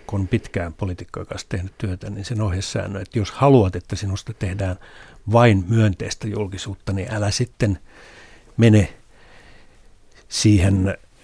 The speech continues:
että annat julkaista itsestäsi hyvin henkilökohtaisia juttuja kodistasi ja perheestäsi ja monista muista asioistasi. Sitten kun tulee joku negatiivinen kohta, niin se julkaisukynnys on silloin aika matalalla.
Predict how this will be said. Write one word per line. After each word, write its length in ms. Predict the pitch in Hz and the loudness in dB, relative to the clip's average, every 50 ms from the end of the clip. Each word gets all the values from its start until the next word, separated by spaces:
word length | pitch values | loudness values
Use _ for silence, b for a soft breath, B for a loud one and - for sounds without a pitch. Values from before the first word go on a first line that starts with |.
| - - - | -10 -6 -6
että 340 | - - - - 92 - - - - - - - | -6 -4 0 -2 -2 -2 -2 -10 -20 -20 -16 -4
annat 320 | - 113 113 101 95 - - | 2 4 4 4 4 4 4
julkaista 480 | 110 101 92 - 107 92 - - - | 4 4 4 2 -2 -4 -4 -4 -4
itsestäsi 600 | 113 107 95 - - 107 - - - 95 - 104 - | -4 -4 -4 -4 -4 -6 -4 -4 -4 -2 -2 0 2
hyvin 200 | 113 101 101 95 | 2 2 4 4
henkilökohtaisia 800 | 92 104 101 90 104 98 95 - - 87 - - 110 - 110 110 | 2 2 2 0 -2 -6 -6 -6 -8 -8 -8 -8 -8 -6 -6 -8
juttuja 520 | 113 117 110 _ _ - 107 107 107 104 - - _ - - _ _ _ _ _ _ - B B B B B B B B B B | -8 -10 -12 _ _ -8 -6 -4 -4 -6 -6 -10 _ -20 -20 _ _ _ _ _ _ -16 B B B B B B B B B B
kodistasi 600 | - 107 90 90 - - - 104 - - 113 92 | 0 0 2 0 -2 -2 -4 -4 -4 -4 -4 -4
ja 140 | 90 101 - | -4 -6 -6
perheestäsi 880 | - - 104 90 87 - - 98 - - - 101 - - 107 98 101 107 | -6 -6 -6 -6 -6 -8 -8 -10 -8 -6 -8 -6 -6 -4 -4 -4 -4 -2
ja 280 | 101 104 98 95 104 - B B B B 135 - - - - - - - - - - - | -2 -2 -2 -2 -4 -4 B B B B -18 -18 -18 -20 -18 -18 -14 -14 -12 -12 -12 -10
monista 520 | - 120 123 117 107 110 104 - - 117 | -10 -8 -6 -2 0 0 0 0 2 4
muista 340 | 107 117 107 - - - 98 | 4 4 4 4 4 2 0
asioistasi. 680 | 98 - 110 98 90 92 - - - 98 - 104 - B B B B B B | 2 2 0 -2 -2 -4 -4 -6 -6 -6 -4 -6 -6 B B B B B B
Sitten 460 | - 170 160 - - 127 107 110 - _ | 2 2 2 4 4 4 4 2 0 _
kun 140 | - 113 95 | -6 -4 0
tulee 260 | - 127 113 110 110 | 4 6 6 8 6
joku 180 | 107 104 - 113 | 6 4 2 0
negatiivinen 680 | 107 113 113 110 113 110 - - 98 98 101 90 95 - | 0 2 4 4 4 4 2 2 -2 -2 -2 -4 -4 -2
kohta, 320 | - 101 - - - 101 | -2 -4 -4 -2 -2 -2
niin 160 | 98 95 98 | -2 -2 -2
se 80 | - 113 | 0 0
julkaisukynnys 840 | 104 123 120 104 92 104 - - - - - 98 95 95 98 - - | 2 4 4 2 2 0 -2 -4 -6 -8 -8 -8 -8 -10 -10 -10 -10
on 120 | 104 98 | -10 -8
silloin 260 | 110 120 104 98 101 | -8 -8 -8 -6 -8
aika 180 | 98 95 95 95 | -8 -8 -8 -8
matalalla. 500 | 95 101 - 90 85 - - - - | -10 -10 -10 -12 -14 -14 -16 -20 -20